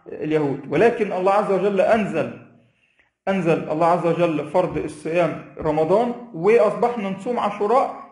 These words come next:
مع إن إحنا نخالف اليهود ولا نتشابه معهم، إن إحنا نزود يوم بعديه أو يوم قبليه، يوم بعد عاشوراء أو يوم قبل عاشوراء، تسعة وعشرة أو عشرة وحداشر. المهم إن إحنا نخالف اليهود،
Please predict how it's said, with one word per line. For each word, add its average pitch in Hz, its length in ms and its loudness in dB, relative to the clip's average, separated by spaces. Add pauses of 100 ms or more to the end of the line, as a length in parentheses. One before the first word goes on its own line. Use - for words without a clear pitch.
مع 175 280 0
إن 175 140 0
إحنا 240 240 -2
نخالف 254 420 0
اليهود 220 380 2 (160)
ولا 202 220 4
نتشابه 208 480 0
معهم، 151 280 -2 (280)
إن 175 100 -4
إحنا 185 220 -2
نزود 185 600 0
يوم 190 280 2
بعديه 170 520 -2
أو 165 200 0
يوم 190 160 0
قبليه، 135 360 -6
يوم 175 280 -2
بعد - 200 -2
عاشوراء 165 420 0
أو 180 140 0
يوم 180 120 0
قبل 170 200 -2
عاشوراء، 139 340 -2
تسعة 151 360 -4
وعشرة 226 340 0 (240)
أو 156 100 0
عشرة 160 300 0
وحداشر. 135 360 -6 (100)
المهم 202 220 -2
إن 196 60 -2
إحنا 196 180 -4
نخالف 175 300 0
اليهود، 160 320 0